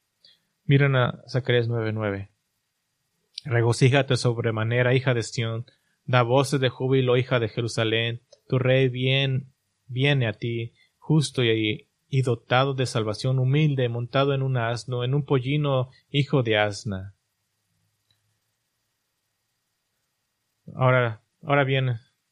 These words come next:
tal vez estés familiarizado con esto. Esta es la profecía cumplida por Cristo la semana antes de su muerte y, y resurrección, cuando montó el pollino hacia Jerusalén,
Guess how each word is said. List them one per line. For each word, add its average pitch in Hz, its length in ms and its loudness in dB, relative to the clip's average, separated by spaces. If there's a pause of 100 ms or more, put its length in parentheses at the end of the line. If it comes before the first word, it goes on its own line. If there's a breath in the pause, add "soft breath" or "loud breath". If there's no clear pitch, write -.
(560)
tal 127 160 0
vez 131 300 -6 (220)
estés - 240 -4
familiarizado 127 600 0
con 110 120 -6
esto. 117 400 -6 (400)
Esta 139 240 0
es 147 60 2
la 131 120 2
profecía 143 600 0
cumplida 147 420 0
por 123 180 -6
Cristo 170 340 -2
la 143 80 2
semana 143 360 0
antes 165 240 -2
de 127 80 -4
su 127 120 -4
muerte 113 400 -4
y, 127 300 -6
y 143 160 -6
resurrección, 139 800 -2
cuando 135 420 0 (380 soft breath)
montó 139 600 0
el 156 100 0
pollino 143 440 -2
hacia 127 300 -2
Jerusalén, 131 720 -2